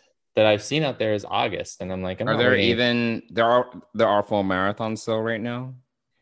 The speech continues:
Speaker 1: Yeah, so there's five Ks, and then there's half marathons and marathons. So,
Speaker 2: Oh.
Speaker 1: um,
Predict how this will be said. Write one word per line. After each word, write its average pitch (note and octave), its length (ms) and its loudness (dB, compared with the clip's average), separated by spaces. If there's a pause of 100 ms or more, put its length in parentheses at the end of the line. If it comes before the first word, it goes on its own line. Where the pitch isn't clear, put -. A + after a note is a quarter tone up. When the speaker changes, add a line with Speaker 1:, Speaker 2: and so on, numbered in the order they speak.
(240)
Speaker 1:
Yeah, E3 340 6
so B2 280 6
there's A2+ 300 4
five A#2 300 2
Ks, C#3+ 240 -2
and B2 180 -4
then A2+ 120 -4
there's G#2+ 220 -4
half G2 220 -2
marathons G#2+ 600 -4
and F#2+ 160 -6
marathons. F2 580 -6
So, F#2 800 -4
Speaker 2:
Oh. F#2+ 80 -6
Speaker 1:
um, F2 500 -8